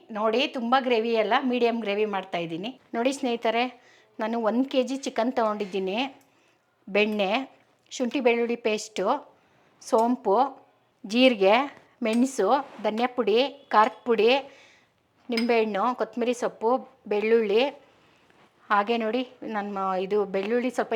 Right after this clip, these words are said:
ಹೆಚ್ಚಿಟ್ಕೊಂಡಿದ್ದೀನಿ. ಈರುಳ್ಳಿ, ನಾಲ್ಕು ಮೆಣಸಿನ್ಕಾಯಿ, ಎಣ್ಣೆ, ಉಪ್ಪು. ಇವಾಗ ನೋಡಿ, ನಾನು ಸ್ವಲ್ಪ ಗರಂ ಮಸಾಲ, ಚಿಕನ್ ಮಸಾಲ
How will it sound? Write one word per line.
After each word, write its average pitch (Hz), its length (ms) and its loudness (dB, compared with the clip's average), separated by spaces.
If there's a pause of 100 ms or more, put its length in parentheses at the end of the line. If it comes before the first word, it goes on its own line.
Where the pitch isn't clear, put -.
ಹೆಚ್ಚಿಟ್ಕೊಂಡಿದ್ದೀನಿ. 202 920 -4 (600)
ಈರುಳ್ಳಿ, 226 380 4 (640)
ನಾಲ್ಕು 220 300 0
ಮೆಣಸಿನ್ಕಾಯಿ, 220 680 0 (720)
ಎಣ್ಣೆ, 214 320 0 (720)
ಉಪ್ಪು. 208 320 -2 (640)
ಇವಾಗ 233 260 6
ನೋಡಿ, 240 240 2
ನಾನು 226 160 -2
ಸ್ವಲ್ಪ 233 180 0 (120)
ಗರಂ 214 260 4
ಮಸಾಲ, 269 320 4 (140)
ಚಿಕನ್ 262 340 2
ಮಸಾಲ 240 260 2